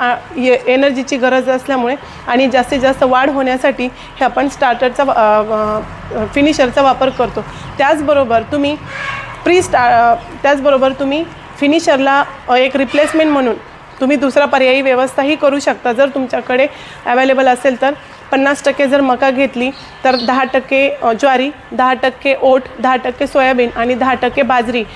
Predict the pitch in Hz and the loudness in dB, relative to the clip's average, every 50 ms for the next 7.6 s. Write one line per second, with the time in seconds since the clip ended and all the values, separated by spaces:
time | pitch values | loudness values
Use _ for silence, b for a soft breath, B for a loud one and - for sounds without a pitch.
0 | B B B 269 269 285 269 - 320 302 277 269 247 - 302 302 269 233 196 - | B B B 0 0 2 2 2 2 2 2 0 0 0 0 0 0 0 -2 -2
1 | - 254 262 226 254 262 254 254 269 285 294 311 302 294 - 269 262 262 262 262 | -2 -2 0 2 2 2 2 4 4 4 4 2 0 2 0 0 2 2 2 2
2 | 254 269 262 - 285 262 240 233 226 B B B B B 233 247 277 294 254 220 | 0 0 0 0 0 0 0 0 -2 B B B B B 0 2 2 2 2 2
3 | 269 269 294 320 311 - 294 254 233 - - - 269 302 320 302 - 294 233 220 | 2 2 2 2 0 0 -4 -4 -4 -6 -4 -2 0 0 0 0 0 -2 0 2
4 | 285 294 294 302 269 262 233 220 - 262 247 247 262 277 269 294 277 240 294 311 | 2 0 0 0 0 0 0 0 0 0 0 2 2 2 2 0 0 0 0 0
5 | 294 262 294 294 285 330 269 247 254 262 262 254 240 - 262 262 240 - 262 269 | 0 0 0 -2 0 0 -2 0 0 -2 -2 -2 -2 -2 -4 -2 0 0 0 -2
6 | 285 B B B B B B - 269 277 277 277 233 220 262 254 254 262 269 285 | -2 B B B B B B -2 -2 -2 -2 -2 0 0 2 4 4 4 2 2
7 | 294 - 277 247 - - 262 254 247 254 262 | 2 0 0 -2 -2 -2 -2 0 0 0 0